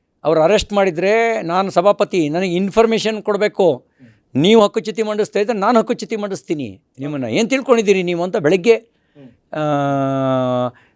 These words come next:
Speaker 1: ಒಂದು ಫೋನ್ನಲ್ಲಿ ನನಗೆ, ಇನ್ನೊಂದು ಫೋನ್ನಲ್ಲಿ ಎಸ್ ಪಿಗೆ ಮಾತಾಡ್ತಿದ್ದು ಕೇಳ್ತಿತ್ತು. ನಾನು ಹೇಳಿದ್ದೀನಿ,
Speaker 2: ಹ್ಮ್.
Speaker 1: "ನಿನ್ನನ್ನು ನಾನು ಕಟಕಡೆಗೆ ನಿಲ್ಲಿಸ್ತೀನಿ" ಅಂತ ಎಸ್ ಪಿಗೆ ಹೇಳಿದ್ದೀನಿ ನಾನು.
Speaker 2: ಹ್ಮ್, ಹ್ಮ್, ಹ್ಮ್, ಹ್ಮ್. ಓಕೆ.
Speaker 1: ಅಂತ ಅವರು ಮಾತಾಡ್ತಿದ್ದದ್ದು, "ಎಲ್ಲಿ ನೀವು ಊರೆಲ್ಲ ಸುತ್ತಿಸ್ತಾ ಇದ್ದೀರೇನ್ರಿ?"
Speaker 2: ಓಕೆ.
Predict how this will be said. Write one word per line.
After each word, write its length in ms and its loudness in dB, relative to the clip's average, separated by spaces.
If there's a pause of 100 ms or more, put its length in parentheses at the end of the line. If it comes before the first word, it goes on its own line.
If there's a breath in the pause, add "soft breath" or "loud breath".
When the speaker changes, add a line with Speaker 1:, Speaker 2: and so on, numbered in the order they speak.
(160)
Speaker 1:
ಒಂದು 420 2
ಫೋನ್ನಲ್ಲಿ 800 0
ನನಗೆ, 560 2 (580)
ಇನ್ನೊಂದು 340 0
ಫೋನ್ನಲ್ಲಿ 640 -2
ಎಸ್ 180 4
ಪಿಗೆ 200 4
ಮಾತಾಡ್ತಿದ್ದು 560 -4
ಕೇಳ್ತಿತ್ತು. 500 -6
ನಾನು 220 -4
ಹೇಳಿದ್ದೀನಿ, 480 0
Speaker 2:
ಹ್ಮ್. 320 -20 (120)
Speaker 1:
"ನಿನ್ನನ್ನು 320 4
ನಾನು 160 0
ಕಟಕಡೆಗೆ 420 0
ನಿಲ್ಲಿಸ್ತೀನಿ" 400 0
ಅಂತ 120 -4
ಎಸ್ 220 2
ಪಿಗೆ 200 2
ಹೇಳಿದ್ದೀನಿ 300 2
ನಾನು. 200 0
Speaker 2:
ಹ್ಮ್, 460 -4
ಹ್ಮ್, 160 -2
ಹ್ಮ್, 200 -4
ಹ್ಮ್. 440 -6
ಓಕೆ. 160 -4 (580)
Speaker 1:
ಅಂತ 180 -2
ಅವರು 400 0
ಮಾತಾಡ್ತಿದ್ದದ್ದು, 960 -2 (320 soft breath)
"ಎಲ್ಲಿ 160 2
ನೀವು 160 -2
ಊರೆಲ್ಲ 240 4
ಸುತ್ತಿಸ್ತಾ 400 -6
ಇದ್ದೀರೇನ್ರಿ?" 640 -6
Speaker 2:
ಓಕೆ. 380 -20